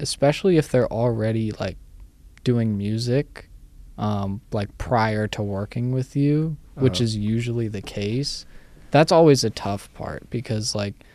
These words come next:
Speaker 1: they don't know you that well. You know, all of a sudden you're coming in and you're, like, trying to help with decision making and planning and things like that. So finding, like, a balance is always difficult,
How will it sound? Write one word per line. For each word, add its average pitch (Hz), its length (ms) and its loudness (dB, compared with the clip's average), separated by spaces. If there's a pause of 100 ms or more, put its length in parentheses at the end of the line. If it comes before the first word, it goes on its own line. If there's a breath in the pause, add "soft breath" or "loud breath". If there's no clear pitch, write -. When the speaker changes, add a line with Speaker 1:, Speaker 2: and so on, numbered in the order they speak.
(200 soft breath)
Speaker 1:
they 139 120 6
don't 127 260 2
know 113 180 0
you 110 220 0
that 107 240 -2
well. 104 420 -2
You 110 160 -4
know, 101 160 -4
all 123 180 -2
of 120 80 -2
a 120 60 -4
sudden 131 240 0
you're 117 120 -2
coming 110 320 -2
in 104 220 -4
and 95 140 -6
you're, 95 100 -10
like, 92 240 -12 (320 soft breath)
trying 143 240 0
to 123 60 0
help 120 200 -2
with 113 120 -8
decision 139 460 2
making 120 420 0
and 104 120 -4
planning 110 460 -4
and 104 140 -6
things 107 240 -4
like 95 220 -8
that. 95 280 -6 (420 soft breath)
So 127 440 6
finding, 170 420 4
like, 127 220 2
a 107 40 2
balance 110 560 -4
is 107 120 -4
always 104 400 -4
difficult, 139 520 -2